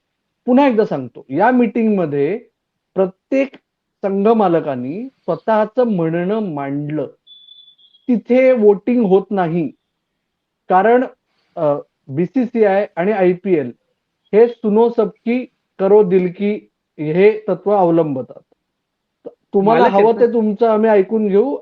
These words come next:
Speaker 1: आम्ही नियम ठरवणार, तुम्ही पाळायचे नाहीतर निघून जायचं, साधी गोष्ट आहे, राईट? त्याच्यामुळे बीसीसीआयने सांगितलं, "ओके, आता आम्ही तुम्हाला ऑगस्ट एंड पर्यंत कळवतो."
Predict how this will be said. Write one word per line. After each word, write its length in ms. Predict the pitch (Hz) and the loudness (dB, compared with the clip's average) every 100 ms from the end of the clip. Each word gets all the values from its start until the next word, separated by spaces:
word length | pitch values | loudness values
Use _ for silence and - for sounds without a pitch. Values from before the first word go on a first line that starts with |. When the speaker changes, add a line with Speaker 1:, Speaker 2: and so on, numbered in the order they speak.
| _ | _
Speaker 1:
आम्ही 400 | 175 175 202 247 - | -4 0 2 0 -2
नियम 380 | 185 190 202 208 | 0 0 0 -2
ठरवणार, 480 | 190 185 190 202 - - _ _ - | -2 -2 -2 -4 -6 -12 _ _ -6
तुम्ही 180 | 202 240 | 0 0
पाळायचे 680 | 240 190 160 165 226 269 - - | 2 2 2 0 -2 -2 -4 -10
नाहीतर 300 | 202 214 269 | -6 -2 0
निघून 360 | 294 240 190 131 | 2 2 2 0
जायचं, 320 | 113 113 - | -6 -12 -16
साधी 340 | - 247 285 | -4 0 2
गोष्ट 220 | 170 143 - | 0 -2 -12
आहे, 140 | - _ _ _ _ _ _ - | -20 _ _ _ _ _ _ -8
राईट? 220 | 156 226 214 _ _ _ - | -2 -2 -2 _ _ _ -8
त्याच्यामुळे 460 | 175 247 240 262 285 _ | -4 -2 0 0 -4 _
बीसीसीआयने 560 | 165 160 220 269 277 277 | -8 -6 -4 0 2 2
सांगितलं, 440 | 247 226 233 247 | 0 -2 -4 2
"ओके, 480 | 247 214 - 220 254 - | 4 4 2 0 0 -2
आता 200 | 170 220 | -4 0
आम्ही 200 | 208 208 | 0 0
तुम्हाला 240 | 208 214 | 0 2
ऑगस्ट 360 | 202 160 196 - | 2 2 -2 -4
एंड 200 | 180 180 | -6 -6
पर्यंत 280 | 180 160 160 220 214 | -4 -4 -4 -8 -4
कळवतो." 420 | 147 113 - | -4 -4 -12